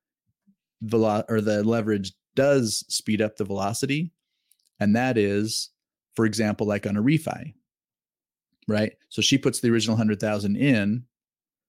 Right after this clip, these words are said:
as the, as the value of the property appreciates, because maybe she does some improvements on the property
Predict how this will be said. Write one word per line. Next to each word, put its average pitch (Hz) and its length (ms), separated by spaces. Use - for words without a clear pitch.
as 117 280
the, 107 120
as 110 200
the 107 100
value 104 340
of 98 80
the 104 60
property 104 400
appreciates, 113 640
because 117 480
maybe 107 220
she 107 180
does 101 280
some 104 340
improvements 104 560
on 101 100
the - 60
property 117 640